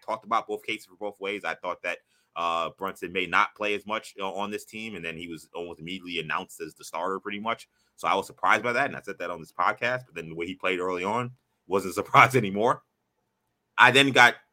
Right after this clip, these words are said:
frustrated with how it went from that to, "Well, look at what they did in the N B A."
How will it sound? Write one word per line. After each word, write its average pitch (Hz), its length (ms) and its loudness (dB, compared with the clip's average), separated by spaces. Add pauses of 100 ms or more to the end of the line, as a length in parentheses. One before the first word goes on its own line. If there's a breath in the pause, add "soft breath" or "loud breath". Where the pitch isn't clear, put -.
frustrated 113 520 -4
with 92 120 -8
how 92 260 0 (300 soft breath)
it 104 120 -2
went 101 180 -2
from 87 260 -6
that 135 340 6
to, 101 280 -6
"Well, 98 280 4
look 143 140 2
at 143 80 -4
what 120 80 0
they 110 100 -2
did 110 200 -4
in 90 60 -16
the 95 100 -4
N 90 100 -4
B 80 140 -6
A." - 100 -6